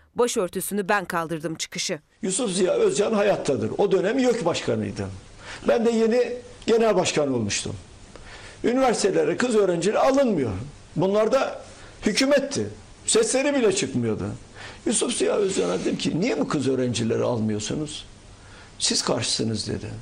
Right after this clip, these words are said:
Speaker 2: "Hayır, biz karşı değiliz." dedim. "O zaman ben yarın sabah alıyorum." "E, alın. Niye almıyorsunuz?" Alındı.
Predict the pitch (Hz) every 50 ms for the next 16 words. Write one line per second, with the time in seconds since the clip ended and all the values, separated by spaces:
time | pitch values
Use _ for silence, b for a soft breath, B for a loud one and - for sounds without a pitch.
0 | - - - - - 120 135 143 131 131 139 - - 139 135 117 - - - 277
1 | 320 320 254 - - - - - - - - - - - - - - - - -
2 | - - - - - - - - - - - - - - - - 156 160 143 185
3 | 185 190 190 165 190 190 190 196 190 180 180 - - 170 - 180 - 156 165 160
4 | 160 180 165 135 107 104 - 113 113 107 98 131 151 170 190 - 240 185 - -
5 | - - - - 120 127 151 185 220 294 311 302 269 - - 302 175 143 - -
6 | - - - - - B B B B B B B B B 196 190 190 180 160 135
7 | 113 143 135